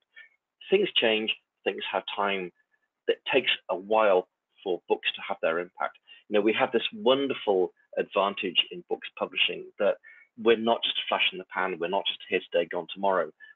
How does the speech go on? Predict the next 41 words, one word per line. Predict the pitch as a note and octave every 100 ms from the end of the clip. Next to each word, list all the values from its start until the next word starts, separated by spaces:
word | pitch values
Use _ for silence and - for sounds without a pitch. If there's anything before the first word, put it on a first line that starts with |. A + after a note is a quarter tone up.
| _ _
Books | C3+ C#3 - - _ -
have | G#2 F#2+ - -
sustained | - - - B2+ B2+ A#2+
attention | - - G2+ - E2+ -
over | F2+ F2+
years. | F#2 F#2+ F2 - _ _ _ _ _ -
And | G2 G2+
they, | G#2 G2+ -
and, | G#2 F2
you | E2+
know, | E2
one | G#2+
of | G#2+
the | G#2+
pieces | A2+ - A2+ F#2
of, | F#2 F2 -
um, | D#2+ E2 E2 D#2+ _ _ - _ -
evidence | G2+ A2 G2+ - -
that | - F2
I |
offer | F#2 F#2 -
up | F2 -
in | D#2+
that | E2 -
blog | B2 D3 -
post | F2+ F2+ -
that | F2+
Natalia | - G#2 F#2 F2
mentioned | G2+ C#3 - F#2 - - - _
is | G#2 -
that | - - _ _
books | C3 C3 - - - _
continue | - A#2 - D#3 B2 G#2 -
to | G#2 G2
gain | B2+ A#2+ A#2+ A#2+
attention | - - G#2+ - - F#2 - _ _
many | G#2+ C3+ C3
years | A2 A2 F#2
after | G2 F#2 -
they've | F2 F2
been | - E2+